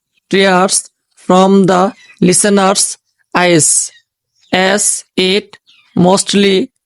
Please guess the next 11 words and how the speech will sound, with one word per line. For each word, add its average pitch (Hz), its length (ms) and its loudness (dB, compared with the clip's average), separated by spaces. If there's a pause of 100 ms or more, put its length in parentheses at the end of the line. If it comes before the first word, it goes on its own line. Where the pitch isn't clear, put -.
tells 190 480 -2 (280)
about 190 420 0
the 190 380 -2 (300)
saddest - 880 -2 (1200)
things 185 520 0 (300)
of 185 280 0
the 185 360 0 (200)
past. - 460 -2 (760)
Of - 200 -2
course, 202 500 0 (300)
the 170 180 0